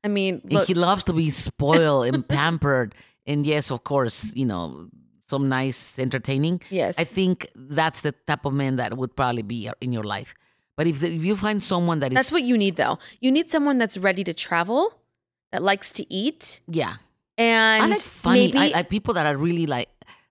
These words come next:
Speaker 2: um,
Speaker 1: You like funny and smart.
Speaker 2: Yeah.
Speaker 1: Yeah.
Speaker 2: Can't be that serious.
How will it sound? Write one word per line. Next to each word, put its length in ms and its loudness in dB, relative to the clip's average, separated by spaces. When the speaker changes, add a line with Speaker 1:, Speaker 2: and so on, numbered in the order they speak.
Speaker 2:
um, 300 -4
Speaker 1:
You 80 0
like 160 4
funny 320 0
and 100 -4
smart. 540 -2
Speaker 2:
Yeah. 460 0
Speaker 1:
Yeah. 100 -4
Speaker 2:
Can't 160 2
be 100 2
that 200 -2
serious. 680 -6